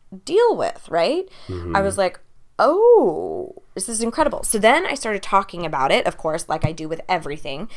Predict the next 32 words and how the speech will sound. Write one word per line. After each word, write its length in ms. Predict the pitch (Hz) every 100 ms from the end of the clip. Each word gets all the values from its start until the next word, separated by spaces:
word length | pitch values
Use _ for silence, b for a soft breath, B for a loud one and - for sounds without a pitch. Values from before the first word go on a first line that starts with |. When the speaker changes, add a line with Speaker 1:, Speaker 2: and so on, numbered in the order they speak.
| B B B
Speaker 1:
I 40 |
started 220 | - 190
talking 360 | - 349 - 196
about 160 | - -
it 80 | -
with 140 | -
people, 420 | - - 64 - - - B B -
including 340 | - 170 160
my 80 | 175
brother. 380 | 196 320 208 - - - B B B B -
And 440 | 190 185 180 180 -
at 100 | 180
the 80 | -
time, 640 | 190 285 403 302 165 165 -
he 680 | - - - 196 185 185 180
was 140 | 180 175
like, 160 | 160 - - 185
"Well, 600 | 175 165 165 165 - - - - - - - - - -
so 340 | - 220 185
what? 360 | 165 175 202 -
You're 100 | 190
gonna 140 | 175 165
be 100 | 156
dependent 520 | - - 180 175 151
on 100 | 170
medication 600 | 165 160 - 165 - 226
for 80 | 247
the 60 | 240
rest 200 | 254 269
of 60 |
your 100 | 262
life?" 400 | 262 269 349 -